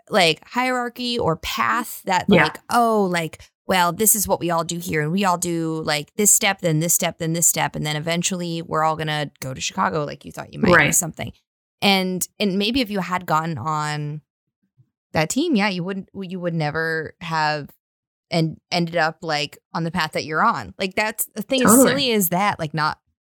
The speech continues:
Speaker 1: like, not getting on the, the college improv team. Oh, now I'm getting real woo-woo, but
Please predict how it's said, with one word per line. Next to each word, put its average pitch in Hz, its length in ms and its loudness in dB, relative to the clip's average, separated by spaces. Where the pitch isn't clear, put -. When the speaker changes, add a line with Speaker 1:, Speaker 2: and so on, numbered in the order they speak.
Speaker 1:
like, 165 200 2
not 185 240 6
getting 180 220 0
on 175 180 -2
the, - 120 -6
the 175 140 -6
college 165 280 -2
improv 175 360 -2
team. 151 360 -8
Oh, 170 200 4
now 151 180 0
I'm 156 60 -4
getting 147 280 -6
real 147 240 -2
woo-woo, 135 440 -4
but 117 240 -4